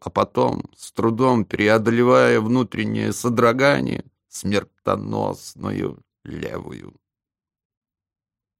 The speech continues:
«Ну и как же они действуют?»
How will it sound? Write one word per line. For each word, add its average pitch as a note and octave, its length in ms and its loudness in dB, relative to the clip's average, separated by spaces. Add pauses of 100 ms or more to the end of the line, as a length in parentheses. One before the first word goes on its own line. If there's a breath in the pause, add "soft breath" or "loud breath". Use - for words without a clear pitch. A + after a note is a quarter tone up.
(280)
«Ну A#2+ 160 2
и A2+ 160 2
как G#2+ 320 -4
же G2+ 160 0
они F#2+ 340 0 (380)
действуют?» G#2 800 -2